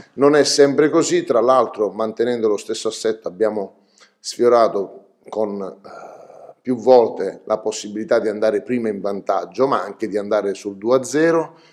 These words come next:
Questo non è successo, e la limitazione degli uomini che c'era, anche questo è nella disponibilità di chiunque, abbastanza evidente. Assolutamente non mi sento di dire che questa squadra ne ha subito le conseguenze,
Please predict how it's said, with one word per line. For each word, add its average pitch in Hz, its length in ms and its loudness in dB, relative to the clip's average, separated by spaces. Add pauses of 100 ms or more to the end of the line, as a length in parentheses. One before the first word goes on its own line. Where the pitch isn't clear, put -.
Questo 117 320 -4
non 104 160 -8
è 110 40 -4
successo, 151 880 -4 (100)
e 127 120 2
la 131 140 10
limitazione 139 920 2
degli 110 240 -2
uomini 120 720 0
che - 120 -12
c'era, 104 560 -2 (800)
anche 104 240 -8
questo - 440 0
è 107 60 -6
nella 107 240 0
disponibilità 98 920 -2 (340)
di 110 160 -10
chiunque, 120 480 0
abbastanza 107 720 -2
evidente. 147 920 0
Assolutamente 131 760 2
non 120 160 0
mi 123 160 -2
sento 120 320 0
di 127 120 -4
dire 123 280 0
che 104 120 -2
questa 110 280 -4
squadra 107 500 -2
ne 120 160 -4
ha 113 80 -2
subito 104 560 -8
le 101 140 -4
conseguenze, 104 760 -6